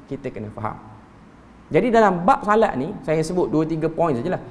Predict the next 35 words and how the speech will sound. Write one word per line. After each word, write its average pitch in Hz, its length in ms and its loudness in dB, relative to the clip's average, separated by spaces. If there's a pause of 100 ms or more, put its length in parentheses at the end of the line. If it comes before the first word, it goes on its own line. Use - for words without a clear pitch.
(520)
Yang 151 160 2
pertama 180 480 0
ialah 160 400 2
bila 147 160 4
mana 160 240 4
kita 156 160 2
datang 160 320 2
salat 151 320 0
berjemaah 156 480 -2
ni, 233 160 0 (480)
dah 135 160 4
habis 160 400 0
dah 147 80 4
larangan 143 720 2
ataupun 139 560 2 (560)
arahan 151 640 4 (240)
jarakkan 147 480 2
saf 151 160 -2
ni, 170 160 -4
sekarang 160 240 -2
dah 151 140 4
boleh 147 180 2
rapat, 185 320 0 (400)
kita 185 240 2
usaha 185 400 2
bagi 131 320 0
rapat 110 480 -6
supaya 170 320 -2
kita 151 160 -2
dapat 143 400 0
kelebihan. 147 540 0 (880)
Kelebihan 160 560 2
yang 147 140 2
disebutkan 143 640 -2
dalam 135 240 0